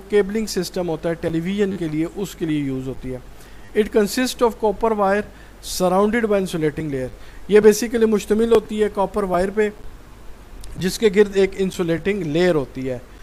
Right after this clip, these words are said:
The insulating layer itself is surrounded by a conductive layer۔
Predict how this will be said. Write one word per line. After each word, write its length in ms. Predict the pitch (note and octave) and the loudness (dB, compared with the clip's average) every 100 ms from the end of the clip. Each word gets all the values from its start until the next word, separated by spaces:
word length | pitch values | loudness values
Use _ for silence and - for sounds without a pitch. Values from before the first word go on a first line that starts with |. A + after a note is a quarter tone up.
| - - - - F3 | -20 -20 -20 -2 2
The 80 | G3 | 2
insulating 540 | G3 G#3 G#3 G#3 C#4 | 2 2 2 2 0
layer 260 | B3+ A#3+ A#3 | 6 6 6
itself 600 | A#3 G#3+ F#3+ - A3 A3+ | 2 -8 -6 2 2 4
is 260 | A3+ G#3 G#3 | -2 -2 0
surrounded 280 | F3+ F#3+ G#3 | 0 2 2
by 120 | G#3 | 2
a 200 | G#3 G3+ | 2 0
conductive 440 | F#3 E3+ E3+ F3+ E3 | 0 -2 0 -4 -2
layer۔ 140 | C3 | -4